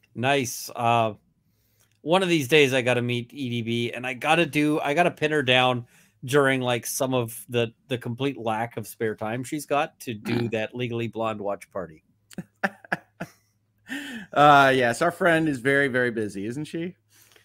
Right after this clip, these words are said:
Speaker 2: Oh,
Speaker 1: Oh,
Speaker 2: that's a great
Speaker 1: man.
Speaker 2: picture.
Speaker 1: She's always flying somewhere or doing something, and I'm just like, "How do you keep on top of this?"
Speaker 2: Uh,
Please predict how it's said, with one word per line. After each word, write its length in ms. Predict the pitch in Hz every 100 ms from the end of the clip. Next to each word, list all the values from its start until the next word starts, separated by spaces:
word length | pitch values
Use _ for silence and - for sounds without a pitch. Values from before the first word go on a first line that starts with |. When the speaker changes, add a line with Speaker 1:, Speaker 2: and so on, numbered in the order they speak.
| -
Speaker 2:
Oh, 220 | 120 113
Speaker 1:
Oh, 40 | 120
Speaker 2:
that's 180 | 170 175
a 40 |
great 180 | 113 113
Speaker 1:
man. 120 | 110
Speaker 2:
picture. 460 | 131 - 101 92 - _ _
Speaker 1:
She's 340 | - - 208 156
always 380 | 156 185 143 117
flying 520 | - 107 147 170 170
somewhere 680 | 160 170 160 156 156 156 156
or 340 | 131 107 95 92
doing 320 | 156 151 151 147
something, 580 | - 156 139 151 147
and 80 | 143
I'm 80 | 120
just 180 | 123 120
like, 200 | 120 110 _ _ _ _ _ _
"How 1000 | - - - - 165 160 151 135 127 117
do 80 | 113
you 320 | 113 113 110 -
keep 360 | - - 131 123
on 180 | 104
top 300 | 95 113 131
of 100 | 117
this?" 380 | 80 76 - - _ -
Speaker 2:
Uh, 240 | 104 82